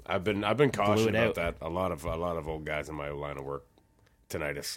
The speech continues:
Speaker 1: A lot of guys.
Speaker 2: Yeah.
Speaker 1: And it's like, you gotta get away from it 'cause it is just like, enjoy your lifelong headache.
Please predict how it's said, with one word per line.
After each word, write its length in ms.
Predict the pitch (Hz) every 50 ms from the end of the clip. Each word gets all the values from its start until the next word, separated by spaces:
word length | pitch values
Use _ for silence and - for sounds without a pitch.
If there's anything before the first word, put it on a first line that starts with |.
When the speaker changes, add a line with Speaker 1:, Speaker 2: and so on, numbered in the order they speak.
| - 73
Speaker 1:
A 60 | 73
lot 260 | 73 80 82 80 76
of 60 | 71 69
guys. 220 | 71 67 65 -
Speaker 2:
Yeah. 200 | 107 110 117 117
Speaker 1:
And 60 | 110 -
it's 120 | - -
like, 100 | 73 73
you 120 | 76 78 71
gotta 180 | 76 73 71
get 60 | 69 69
away 160 | 73 76 73
from 140 | - 76 71
it 80 | 71
'cause 160 | 76 76 67
it 80 | 73 73
is 140 | 71 69 -
just 180 | 76 71 - 73
like, 220 | 71 71 - - - - - - - - - - - - _ - -
enjoy 300 | 87 80 87 104 104 107
your 280 | 104 95 95 95 95 90
lifelong 460 | 87 87 92 92 - 113 113 110 101
headache. 420 | 143 135 101 90 90 - - -